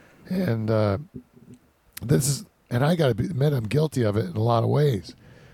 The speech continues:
The one thing was regarding Donald Trump. They said they had this thing going around that Donald Trump,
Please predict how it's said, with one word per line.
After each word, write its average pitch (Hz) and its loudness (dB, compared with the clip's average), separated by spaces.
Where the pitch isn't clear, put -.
The 131 2
one 156 4
thing 170 0
was 147 2
regarding 131 2
Donald 127 2
Trump. 147 0
They 127 2
said 135 2
they 127 4
had 139 2
this 135 -2
thing 156 0
going 139 4
around 123 4
that 113 2
Donald 135 2
Trump, 147 0